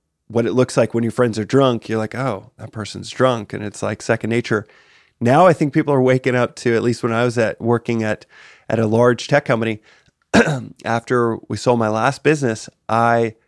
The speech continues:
could just recognize it where I'd be in a meeting with someone and the complete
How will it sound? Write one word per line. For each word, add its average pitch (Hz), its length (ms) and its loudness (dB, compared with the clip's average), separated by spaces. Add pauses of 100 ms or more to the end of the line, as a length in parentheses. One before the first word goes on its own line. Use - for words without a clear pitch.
(120)
could 143 140 -2
just 139 240 -2
recognize 113 640 -2
it 107 100 -8 (100)
where 110 160 -2
I'd 110 120 -2
be 120 160 -2
in 127 80 0
a 123 80 0
meeting 120 400 -2
with 107 140 -8
someone 107 420 -4 (500)
and 110 220 -2 (480)
the 117 420 2
complete 131 480 -4